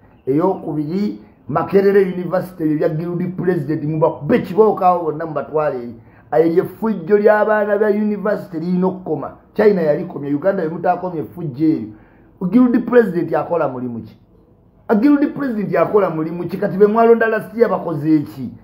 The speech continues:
Simanyi tulonda guild president. Guild president bagamba bintu byaggwamu dda value, tebiina na substance. Ne muleka abaana b'abandi abavudde education ogenda osoma, simanyi balonda guild president.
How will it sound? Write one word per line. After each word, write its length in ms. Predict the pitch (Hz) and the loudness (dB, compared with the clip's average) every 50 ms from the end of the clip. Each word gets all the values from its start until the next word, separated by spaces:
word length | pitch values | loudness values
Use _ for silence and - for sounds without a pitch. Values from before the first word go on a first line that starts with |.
| _ _ | _ _
Simanyi 320 | - 196 226 226 220 220 - | 0 2 2 2 2 0 -4
tulonda 420 | 185 185 170 170 170 165 165 156 | -4 -4 -4 -4 -2 -2 -2 -4
guild 400 | 147 143 151 151 147 143 143 147 - - | -2 -4 -6 -6 -6 -6 -8 -8 -10 -8
president. 540 | 135 147 143 131 113 104 92 90 90 95 - - - - _ - | -8 -8 -8 -8 -10 -12 -16 -16 -16 -18 -20 -20 -20 -20 _ -8
Guild 360 | 160 196 254 254 233 233 226 - | -2 0 0 2 2 -2 -4 -4
president 380 | 202 220 226 208 190 175 170 170 | 0 0 2 2 2 2 2 2
bagamba 320 | 180 180 190 175 165 147 | 2 2 4 2 2 2
bintu 240 | 147 147 143 143 143 | 0 -2 -4 -6 -6
byaggwamu 680 | 147 170 175 160 151 139 151 175 175 170 170 170 175 | -2 0 0 0 0 -4 -4 -4 -2 -2 -2 -4 -6
dda 220 | 156 135 123 160 151 | -10 -2 0 0 0
value, 360 | 143 120 117 160 156 147 143 | 0 -2 -2 0 0 0 0
tebiina 540 | - 151 151 147 170 175 175 170 180 180 170 | -4 -4 -6 -6 -6 -8 -10 -8 -6 -6 -4
na 160 | 160 143 - | -4 -6 -8
substance. 880 | - - - 165 165 160 151 143 139 - - - 139 139 135 123 - - - - - - - - | -8 -4 0 0 0 2 0 -4 -10 -12 -14 -12 -10 -8 -8 -8 -10 -14 -18 -20 -20 -8 2 4
Ne 100 | 214 220 | 6 6
muleka 440 | 220 233 240 240 - 226 247 233 | 6 4 2 0 0 2 4 4
abaana 300 | 214 208 208 208 208 214 | 4 4 2 -2 -2 -2
b'abandi 420 | 220 214 208 214 214 214 185 180 180 175 - - - | 0 0 0 0 -2 -4 -4 -6 -8 -8 -8 -4 0
abavudde 520 | 180 185 208 208 190 202 208 180 165 190 | 0 2 2 2 0 -2 -6 0 0 0
education 720 | 185 185 185 196 190 214 214 208 - 214 202 202 175 165 156 | 0 0 -4 -6 -6 -6 -8 -6 -4 -4 -4 -4 -4 -6 -6
ogenda 280 | 147 147 185 185 196 | -6 -6 -4 -4 -4
osoma, 360 | 185 - 190 190 202 202 196 - - - - - 160 180 160 143 | -6 -2 -2 0 0 0 -4 -6 -12 -18 -12 -8 -6 -6 -6 -6
simanyi 240 | 170 190 185 185 175 | -4 -4 -4 0 0
balonda 440 | 165 160 160 160 160 160 165 160 | 0 2 2 2 0 0 0 -2
guild 440 | 147 143 156 160 160 160 156 156 160 | -2 -2 0 0 0 0 0 -2 -4
president. 340 | - 160 160 147 131 - | -6 -6 -4 -4 -6 -8